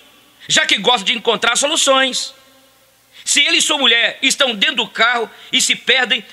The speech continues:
a mulher vai ficar, vai, vai ficar buzinando no ouvido dele:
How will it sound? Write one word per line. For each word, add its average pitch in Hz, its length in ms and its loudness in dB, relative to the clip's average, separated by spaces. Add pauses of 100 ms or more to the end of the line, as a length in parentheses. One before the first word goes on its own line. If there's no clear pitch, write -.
a 247 140 0
mulher 247 240 2
vai 254 140 2
ficar, 233 440 -2
vai, 202 300 -2
vai 190 240 0
ficar 165 640 -4
buzinando 220 1000 0 (680)
no 233 120 -2
ouvido 196 340 0
dele: 202 400 0